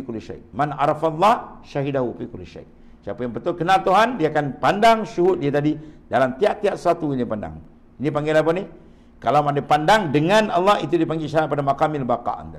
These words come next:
Mana ru'yatul mah-, ru'yatul khalq billah. Dia pandang makhluk tapi dengan kaitan, semua diikat dengan Tuhan. Kalau dia pandang ru'yatul rabb bila khalqin, tak, itu dipanggil fana. Itu beza antara fana wal baqa'.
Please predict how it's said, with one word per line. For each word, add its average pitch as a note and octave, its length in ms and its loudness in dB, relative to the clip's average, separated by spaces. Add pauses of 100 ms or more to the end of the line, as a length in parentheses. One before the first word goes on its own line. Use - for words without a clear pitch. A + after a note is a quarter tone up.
(640)
Mana A#2 200 -4
ru'yatul F3 640 2
mah-, - 480 -2
ru'yatul C#3+ 1300 -2
khalq E3 340 -2 (260)
billah. G#2 320 -6 (760)
Dia G#2 120 -8
pandang C#3+ 240 -2
makhluk D3+ 280 0
tapi D3 200 -4
dengan C3+ 280 -2
kaitan, C3 320 -2
semua C3+ 240 -8
diikat B2 320 -6
dengan F#2+ 120 -12
Tuhan. E2 180 -12 (580)
Kalau G2 160 -4
dia A#2+ 80 -4
pandang D#3 320 0
ru'yatul D3 440 -2
rabb D#3 200 2
bila C3+ 280 2
khalqin, E3+ 680 0
tak, C3+ 280 -6
itu E3+ 120 -2
dipanggil C#3+ 240 -6
fana. D3 320 -6 (480)
Itu - 160 -14
beza A#2 280 -2
antara G#2+ 280 -6
fana A#2 200 -6
wal G#2 160 -6
baqa'. - 360 -10